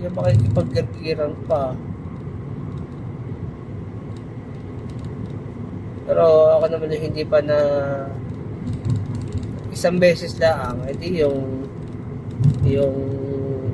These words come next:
ako naman ho, eh, nasa tamang linya, tapos may biglang lumabas na, ano, na isang sa, "Eh, eh, Shada."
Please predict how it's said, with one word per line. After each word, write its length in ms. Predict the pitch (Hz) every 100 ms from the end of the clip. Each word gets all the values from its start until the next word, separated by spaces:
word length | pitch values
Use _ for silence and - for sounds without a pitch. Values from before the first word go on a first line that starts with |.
| -
ako 240 | 117 160
naman 240 | 156 147 147 147
ho, 80 |
eh, 160 | 147 143
nasa 240 | 143 -
tamang 400 | - 147 143 143
linya, 240 | 143 143 135 127
tapos 320 | 135 139 131 139
may 80 |
biglang 560 | 135 139 135 139 139 135
lumabas 400 | 139 139 143 - -
na, 160 | 139 135 135 - - - -
ano, 320 | - - - - - - - - - 135
na 80 |
isang 240 | 139 135 143
sa, 240 | 147 139 131
"Eh, 960 | 185 202 196 190 185 180 185 175 160 220
eh, 80 |
Shada." 480 | - 269 269 254 269